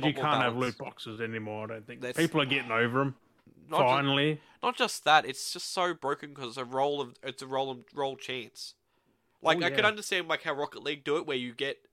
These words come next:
Speaker 2: an item in the pass, or you do challenges
Speaker 1: Yeah.
Speaker 2: and you get one, and that's a roll of the dice. But when you're, like, basically paying
Speaker 1: Paying.
Speaker 2: money to be like, "Oh, here's, pay five dollars," but you could get a,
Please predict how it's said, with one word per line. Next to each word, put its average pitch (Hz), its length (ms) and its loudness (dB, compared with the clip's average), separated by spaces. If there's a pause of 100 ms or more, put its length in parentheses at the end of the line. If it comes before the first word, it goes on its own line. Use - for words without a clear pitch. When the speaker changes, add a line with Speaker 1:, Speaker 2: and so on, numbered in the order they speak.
Speaker 2:
an 135 100 -8
item 131 320 0
in 131 140 -12
the 131 80 -10
pass, 151 600 -2 (200)
or 143 200 0
you 127 100 -4
do 135 80 -8
challenges 127 400 -2
Speaker 1:
Yeah. - 80 0
Speaker 2:
and 127 100 -8
you 127 60 -12
get 170 180 0
one, 127 320 -2 (380)
and 170 100 2
that's 160 140 0
a 156 40 -8
roll 139 200 2
of 123 80 -2
the 123 60 -8
dice. 113 400 -2
But 143 140 -4
when 151 120 -6
you're, 175 160 -2
like, 151 360 2 (720)
basically 143 480 4
paying 123 260 0
Speaker 1:
Paying. 127 220 0
Speaker 2:
money 160 400 0 (280)
to - 80 -16
be 180 60 0
like, 156 160 4
"Oh, 180 240 6
here's, 180 280 2
pay 117 420 -2
five 147 280 2
dollars," 143 440 -2 (300)
but 131 120 -4
you 143 140 -8
could 127 180 -10
get 123 280 -2 (840)
a, 127 140 -8